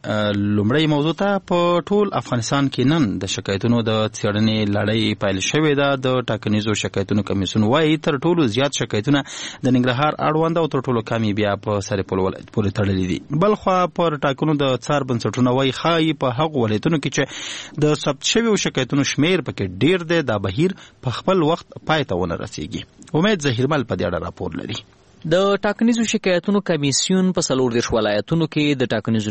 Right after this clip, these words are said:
Speaker 2: ډلو د هغو شکایتونو بررسي پیل کړه چې د ټاکنو د لومړنۍ پایلو اعلان وروسته یې له دې کمیسیون سره ثبت کړي دي. د ټاکنیزو شکایتونو کمیسیون وایي د دوی ولایتي دفترونه به تر راتلونکو درې ورځو دا شکایتونه وڅېړي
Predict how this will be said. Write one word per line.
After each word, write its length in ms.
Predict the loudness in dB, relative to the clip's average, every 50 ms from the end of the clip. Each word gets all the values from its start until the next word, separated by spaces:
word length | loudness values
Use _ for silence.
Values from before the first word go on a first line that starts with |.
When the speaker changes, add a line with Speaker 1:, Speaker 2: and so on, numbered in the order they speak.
| 0 2
Speaker 2:
ډلو 260 | 2 4 4 2 2
د 100 | 0 0
هغو 240 | -2 -2 -2 -2 -2
شکایتونو 580 | -2 -2 -2 0 0 0 0 0 0 0 2
بررسي 380 | 2 0 0 0 0 0 0 -2
پیل 240 | 0 0 0 0 0
کړه 180 | -2 -4 -4
چې 260 | -2 0 0 0 2 0
د 20 |
ټاکنو 440 | 0 0 -2 -4 -2 0 0 2 2 0
د 140 | 0 0 0
لومړنۍ 340 | 0 0 0 -2 -2 -2 -4 -4 -2
پایلو 240 | -2 -2 0 0 0
اعلان 320 | 0 0 0 0 0 0
وروسته 360 | 0 2 2 0 0 0 0 0
یې 220 | 2 2 2 2
له 80 | 0 0
دې 120 | -2 -2 -2 0
کمیسیون 420 | 0 0 0 0 2 2 2 2 2
سره 120 | 0 -2 -2
ثبت 260 | -2 -4 -4 -6 -6 -8
کړي 120 | -6 -6 -6 -10
دي. 40 | -12 _ _ _ _ 0
د 60 | 0 2
ټاکنیزو 460 | 4 2 0 0 0 -2 -2 -2 -4 -6
شکایتونو 380 | -4 -2 -4 -2 0 -2 -2
کمیسیون 540 | 0 0 0 2 2 0 0 0 -2 0 2
وایي 360 | 2 2 4 4 4 2 2
د 120 | 0 0 0
دوی 140 | 2 2 4
ولایتي 360 | 4 4 4 2 0 -2 -2
دفترونه 460 | -2 -2 -2 0 -2 0 0 2 0 0
به 100 | -2 -2
تر 120 | 0 0
راتلونکو 400 | 0 0 0 0 -2 -2 0 0
درې 140 | 2 2 4 4
ورځو 180 | 4 2 0 0
دا 140 | 0 0
شکایتونه 500 | 0 -2 -6 -2 0 0 0 0 0 0
وڅېړي 420 | 2 0 0 0 0 0 2 0